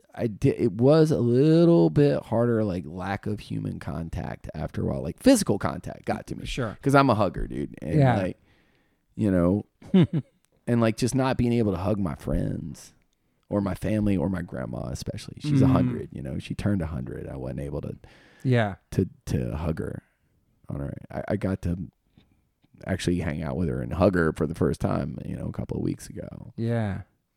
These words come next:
Speaker 2: This shit's so important, the human contact stuff, man.
Speaker 1: Yeah,
Speaker 2: It's
Speaker 1: it really
Speaker 2: crazy.
Speaker 1: is.
Speaker 2: Because for a while, like, social media was separating so many people,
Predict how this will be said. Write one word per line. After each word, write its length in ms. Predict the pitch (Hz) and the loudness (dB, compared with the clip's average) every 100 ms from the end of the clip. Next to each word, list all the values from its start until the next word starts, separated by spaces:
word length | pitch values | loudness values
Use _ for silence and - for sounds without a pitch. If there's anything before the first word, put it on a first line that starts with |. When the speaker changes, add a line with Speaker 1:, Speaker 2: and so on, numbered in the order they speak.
| _ _ _ | _ _ _
Speaker 2:
This 100 | 139 | -2
shit's 180 | - 143 | 0 2
so 140 | 160 | 4
important, 360 | 147 123 143 120 | 4 6 6 6
the 40 | |
human 200 | 117 117 | 4 2
contact 460 | 107 113 117 107 101 | -2 -2 -2 -4 -8
stuff, 300 | - 113 92 | -6 -6 -2
man. 120 | - | 6
Speaker 1:
Yeah, 80 | 180 | 6
Speaker 2:
It's 100 | 113 | 6
Speaker 1:
it 60 | - | 6
really 280 | 131 180 | 8 10
Speaker 2:
crazy. 100 | 113 139 | 8 4
Speaker 1:
is. 340 | 135 - - _ _ _ _ _ | 2 -2 -14 _ _ _ _ _
Speaker 2:
Because 280 | - 180 - | 8 8 10
for 100 | 180 | 10
a 40 | |
while, 180 | 165 190 | 12 10
like, 100 | 156 | 10
social 300 | - 156 - | 8 6 8
media 160 | 147 160 | 6 8
was 140 | 127 | 6
separating 460 | - 151 - 135 123 | 4 2 4 2 2
so 240 | 107 147 139 | 0 2 2
many 180 | 135 | 2
people, 540 | 120 135 147 127 113 | 4 4 6 6 4